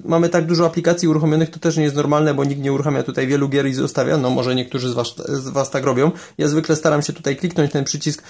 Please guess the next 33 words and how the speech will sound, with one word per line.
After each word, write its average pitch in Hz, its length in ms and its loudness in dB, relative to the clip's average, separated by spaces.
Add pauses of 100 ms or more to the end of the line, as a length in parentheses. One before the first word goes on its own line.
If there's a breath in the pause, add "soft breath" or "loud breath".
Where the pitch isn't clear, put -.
(160 loud breath)
wiele 147 260 4
aplikacji, 151 560 0
tak 143 180 0
żeby 143 200 2
wyłączyć 170 500 4
te, 165 120 0
których 147 320 -2
nie 175 160 6
używam 156 380 4
w - 20 0
danej 135 260 0
chwili. 170 320 0 (280 loud breath)
Jeżeli 160 500 2 (120)
tak 143 160 -4
nie 139 100 0
robicie, 143 260 -2
to 143 100 -4
jest 123 100 -2
wasza 123 180 0
sprawa. 151 360 0 (200 loud breath)
Spójrzmy 233 360 0
sobie 208 180 2
teraz 196 200 2
na 190 100 2
przeglądarkę 180 560 2
internetową. 170 600 2
Trzy, 202 320 2
cztery, 180 480 2
Chroma 165 340 2
w 127 60 -6
tym 131 140 -2
wypadku 131 340 -2
uruchomimy 135 500 2